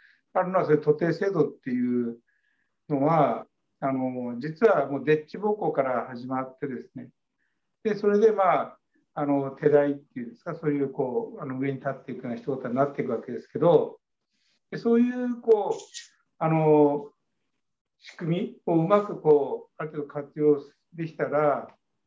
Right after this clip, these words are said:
まあ、そういう中で、あの、人が育っていって独立させる。例えば、あの、某カレー屋さんとかも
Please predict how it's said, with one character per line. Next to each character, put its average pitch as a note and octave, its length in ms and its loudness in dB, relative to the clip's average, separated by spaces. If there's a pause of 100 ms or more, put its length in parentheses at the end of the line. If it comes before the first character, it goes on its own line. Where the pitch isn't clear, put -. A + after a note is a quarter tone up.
(760)
ま D3+ 180 0
あ、 C#3+ 120 0
そ E3 60 -12
う D#3 60 -6
い D#3 40 -4
う D#3 40 -4
中 D3+ 240 2
で、 E3 340 -4
あ D#3+ 60 -8
の、 C3+ 180 -4
人 B2+ 180 -6
が C#3 60 0
育 C#3 420 -4
っ - 40 -20
て D3+ 80 -2
い C#3 80 0
っ - 20 -14
て F#3+ 320 -6
独 C#3 180 -6
立 A#2+ 140 -10
さ B2+ 80 -16
せ - 140 -14
る。 A#2+ 140 -10 (840)
例 A#3+ 220 0
え C#4+ 40 6
ば、 G3+ 400 6
あ D3 40 4
の、 D3 540 4 (220)
某 F3+ 480 0
カ - 140 -8
レ F3+ 140 -6
ー G3 160 -4
屋 - 20 -14
さ G3 160 -6
ん F#3+ 140 -12
と D3+ 60 -16
か C3 120 -8
も A#2 380 -8